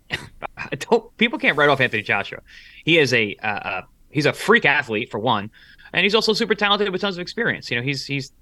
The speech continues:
had a, a bad run, you know, but he's losing to the best guys around. You know, it's not, you know, best guy, but, um, yeah, I mean, it's, it's, uh, you, you can't write off someone like, like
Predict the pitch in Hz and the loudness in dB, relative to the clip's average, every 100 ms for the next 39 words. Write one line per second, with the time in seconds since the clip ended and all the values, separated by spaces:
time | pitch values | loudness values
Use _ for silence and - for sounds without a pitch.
0 | _ - 139 143 127 - 117 110 127 143 | _ -8 -2 0 0 -2 -6 -2 0 0
1 | 117 123 143 135 - _ - _ _ - | 2 0 0 -2 -10 _ -20 _ _ -6
2 | 120 107 - _ - 120 127 131 - 123 | -4 -4 -8 _ -2 0 -2 -6 -10 0
3 | 151 151 151 139 147 139 135 139 131 139 | 0 0 -4 -2 -2 0 2 2 2 0
4 | - _ _ 147 151 156 156 165 214 98 | -4 _ _ 2 4 4 0 -4 -4 -6
5 | - 127 123 135 135 135 - - 113 104 | -8 -4 -2 -2 -2 -4 -4 -10 -12 -8
6 | 107 - 113 82 - - - _ _ - | -8 -2 0 0 -4 -20 -20 _ _ 0
7 | 120 110 107 104 98 _ _ _ _ _ | 2 2 0 -4 -12 _ _ _ _ _
8 | _ 214 110 123 123 123 - 120 123 - | _ -2 0 0 -2 -4 -4 -4 -4 -6
9 | - 135 127 123 120 139 - 165 170 180 | -6 -2 -2 -2 -4 -6 -6 -6 -6 -2
10 | 185 143 139 127 127 113 107 - 101 | 0 4 2 2 -4 -4 -6 -8 -10